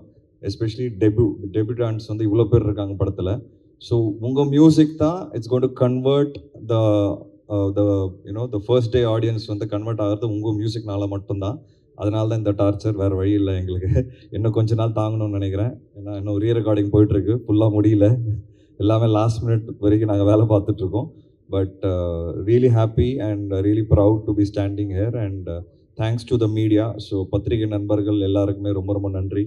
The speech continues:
நான் வந்து ஒரு ஹீரோவா ஆரம்பிச்சு இன்னைக்கு ஒரு ப்ரொடியூசர், ஒன்பதாவது படம் வந்து, uh, இந்த, இந்த ஓஹோ and then babies our ninth film. And, uh, சார் சொன்னாரு, uh, ஐஸ்வரி கணேஷ் சார், that next three films are with them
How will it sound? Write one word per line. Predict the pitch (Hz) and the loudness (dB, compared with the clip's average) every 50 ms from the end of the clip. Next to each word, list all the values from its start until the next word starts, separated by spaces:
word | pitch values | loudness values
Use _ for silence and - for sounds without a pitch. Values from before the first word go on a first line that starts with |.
| - - | -4 -8
நான் | - 92 92 92 92 | -8 -6 -4 -4 -4
வந்து | 90 95 95 98 101 98 95 92 90 90 - _ _ _ _ _ _ - | -4 -6 -4 -2 -2 0 0 -2 -4 -8 -12 _ _ _ _ _ _ -12
ஒரு | - 90 95 90 | -8 -6 -6 -2
ஹீரோவா | 90 104 104 104 104 101 101 | 0 0 2 2 2 2 2
ஆரம்பிச்சு | 101 101 95 92 - - 104 101 98 | 0 -2 -4 -6 -6 -6 -4 -4 -2
இன்னைக்கு | 95 92 95 92 98 | -4 -4 -4 -2 -2
ஒரு | 98 - | -2 0
ப்ரொடியூசர், | - 101 101 113 110 107 - 107 101 - - - - | 0 0 2 2 0 0 0 -2 -4 -4 -6 -16 -12
ஒன்பதாவது | 98 101 104 113 113 110 104 104 101 98 | -10 -4 -2 0 2 2 2 0 0 -2
படம் | 104 104 101 104 | -4 -6 -6 -6
வந்து, | 101 98 98 98 98 101 95 95 92 90 87 85 82 80 - _ _ _ - - _ - 80 | -8 -10 -10 -8 -6 -6 -4 -4 -4 -4 -6 -8 -10 -12 -16 _ _ _ -20 -20 _ -14 -10
uh, | 85 85 85 82 78 78 | -8 -8 -8 -8 -8 -10
இந்த, | 90 92 82 - - | -12 -12 -14 -14 -14
இந்த | 98 92 87 87 82 80 82 - - | -12 -10 -8 -8 -10 -10 -14 -12 -4
ஓஹோ | 98 107 107 110 110 107 | 0 4 4 6 4 4
and | 104 104 | 0 -2
then | 104 101 98 | -4 -4 -4
babies | 98 95 104 104 101 101 | -4 -2 -2 -2 -2 -2
our | 98 92 92 | -4 -4 -4
ninth | 95 98 104 104 104 | -4 -6 -6 -6 -6
film. | - - 104 101 120 165 - - - _ _ _ _ _ _ _ - 85 | -6 -4 -2 -2 -2 -4 -8 -18 -20 _ _ _ _ _ _ _ -12 -10
And, | 90 92 92 92 90 90 | -10 -8 -8 -10 -8 -8
uh, | 87 87 85 82 - - _ _ _ _ | -8 -8 -8 -10 -12 -16 _ _ _ _
சார் | - - - 110 110 110 110 | -12 -4 0 0 0 0 -2
சொன்னாரு, | 110 104 104 104 104 101 98 98 98 95 - - - | -4 -4 -2 -2 -2 -2 0 -2 -4 -4 -8 -12 -12
uh, | 87 90 87 87 | -10 -8 -6 -4
ஐஸ்வரி | 95 104 101 - 110 104 101 | -2 -2 -2 0 0 0 0
கணேஷ் | 95 95 95 98 95 - - | 0 0 -2 -2 -4 -4 -4
சார், | 101 101 107 - - - - - - _ _ _ _ - | -2 -2 -2 -4 -6 -12 -14 -20 -20 _ _ _ _ -10
that | - 95 95 95 | -4 -4 -2 -2
next | 98 101 113 110 - - | 0 -2 -2 -2 -2 -2
three | 120 113 110 | 0 0 2
films | 107 113 107 101 104 95 | 2 0 0 0 0 0
are | 101 98 92 | 0 0 0
with | 92 92 98 90 87 | 0 0 -2 -2 0
them | 92 92 92 | -2 -2 -2